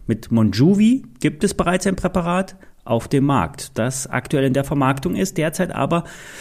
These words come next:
ähm, nicht so den durchschlagenden Erfolg, ähm, bei den Kliniken hat in den U S A. Es verzögert sich alles. Corona war hier ein Grund. Die Durchsetzung bei den Klinikärzten dauert aber auch noch, ähm, immer ein bisschen länger,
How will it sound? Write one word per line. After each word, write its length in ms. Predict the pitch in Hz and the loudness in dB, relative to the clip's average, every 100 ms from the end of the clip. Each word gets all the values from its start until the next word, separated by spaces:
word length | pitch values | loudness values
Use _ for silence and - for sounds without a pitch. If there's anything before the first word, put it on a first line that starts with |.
| - - - | -16 -18 -8
ähm, 340 | 143 143 143 - | -2 0 0 0
nicht 360 | 165 175 - | 2 0 0
so 100 | 139 | 2
den 140 | 123 113 | 2 4
durchschlagenden 540 | 135 - 117 113 117 | 2 2 0 0 -2
Erfolg, 500 | 107 - 113 113 - - | -2 0 0 0 -6 -4
ähm, 540 | 107 58 58 - - - _ - - | -4 -4 -6 -10 -18 -20 _ -10 -2
bei 80 | |
den 160 | 110 113 | -2 0
Kliniken 480 | 143 160 107 104 90 | 2 4 2 0 -4
hat 140 | 98 | -2
in 40 | 95 | -2
den 140 | 98 | -2
U 140 | 101 | -2
S 120 | 98 - | -4 -2
A. 140 | 104 | -2
Es 100 | 98 | 0
verzögert 480 | 160 - 196 151 - | -2 2 4 4 2
sich 220 | 107 - | -2 0
alles. 220 | 95 92 | -2 0
Corona 460 | 151 151 202 196 139 | 2 6 6 6 4
war 120 | 131 | 4
hier 220 | 147 143 | 4 2
ein 160 | 113 117 | 2 0
Grund. 420 | - 196 240 - - - - - - - | 2 4 4 0 -14 -18 -20 -20 -20 -10
Die 80 | 120 | -2
Durchsetzung 480 | 143 147 147 143 120 | 0 2 0 0 -2
bei 60 | |
den 100 | 117 | -2
Klinikärzten 800 | 107 160 147 143 - 135 - 139 139 | 0 -2 -2 -4 -8 -8 -6 -4 -2
dauert 240 | 131 131 | 0 0
aber 200 | 123 120 | 0 -2
auch 160 | 120 139 | -2 -2
noch, 120 | 139 | -4
ähm, 300 | 135 110 - - | -4 -6 -6 -6
immer 180 | - 139 | -2 0
ein 60 | 131 | 0
bisschen 240 | 135 175 | 0 2
länger, 420 | 190 185 92 82 | 4 6 4 0